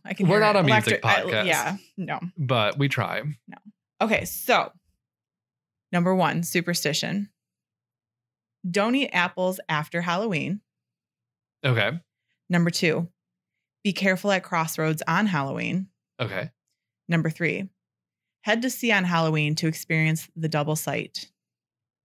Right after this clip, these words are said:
Speaker 2: Huh. Okay.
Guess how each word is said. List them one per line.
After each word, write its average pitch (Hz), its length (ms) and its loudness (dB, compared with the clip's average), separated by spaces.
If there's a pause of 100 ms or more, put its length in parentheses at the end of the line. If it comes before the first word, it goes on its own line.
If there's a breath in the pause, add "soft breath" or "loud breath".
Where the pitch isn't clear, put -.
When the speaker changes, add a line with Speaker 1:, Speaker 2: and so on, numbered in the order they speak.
(600)
Speaker 2:
Huh. 175 480 2 (2500)
Okay. 110 640 -4